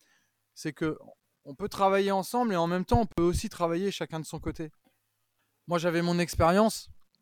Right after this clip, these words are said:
quatre ans déjà d'entrepreneuriat, euh, tout seul. Enfin, le temps passait vite, hein, mais oui, euh, le-, et donc, j'avais déjà quand même un réseau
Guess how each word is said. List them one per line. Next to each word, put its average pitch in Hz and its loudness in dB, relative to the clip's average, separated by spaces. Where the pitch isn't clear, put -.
quatre 165 0
ans 180 0
déjà 160 -2
d'entrepreneuriat, 156 -2
euh, 131 0
tout - -6
seul. 165 -4
Enfin, 117 -12
le 123 -16
temps 131 -12
passait - -10
vite, 202 -6
hein, 190 0
mais 127 0
oui, 185 0
euh, 127 -2
le-, 117 -12
et 160 0
donc, 175 -2
j'avais 151 0
déjà 165 2
quand 170 0
même 180 -2
un 147 0
réseau 151 -4